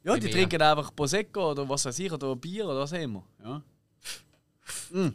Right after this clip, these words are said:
Speaker 2: In der heutigen Zeit saufen wir Tequila bis zum Koma.
Speaker 1: Oder so. Hey, auf jeden Fall, ja, er ist genau das, was du erwartest, oder? Er hat ein paar, ne-, ein paar lustige Kills, nichts Spezielles.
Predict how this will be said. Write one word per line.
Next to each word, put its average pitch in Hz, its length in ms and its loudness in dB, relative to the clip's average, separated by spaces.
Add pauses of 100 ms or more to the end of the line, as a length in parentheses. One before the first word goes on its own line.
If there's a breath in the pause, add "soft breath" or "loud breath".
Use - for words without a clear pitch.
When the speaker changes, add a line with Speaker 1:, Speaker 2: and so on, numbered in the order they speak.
(180)
Speaker 2:
In 160 60 -8
der 123 120 2
heutigen 165 320 -2
Zeit 180 220 -6
saufen 139 340 0
wir 147 160 2
Tequila 143 560 -4
bis 143 220 -8
zum 127 120 -16
Koma. 131 320 -10
Speaker 1:
Oder 117 160 0
so. 135 340 0 (540 soft breath)
Hey, 165 180 6
auf 175 60 8
jeden 190 160 8
Fall, 160 340 8 (640)
ja, 107 140 -6 (640)
er 147 140 2
ist 175 160 6
genau 143 280 8
das, 139 280 2
was 131 160 0
du 123 80 -2
erwartest, 202 600 4
oder? 151 500 0
Er 107 60 -2
hat 85 80 -4
ein - 60 -12
paar, 101 220 0
ne-, 101 280 -4
ein 90 120 -14
paar 110 280 0
lustige 113 460 0
Kills, 117 380 4
nichts 104 160 -2
Spezielles. 120 680 0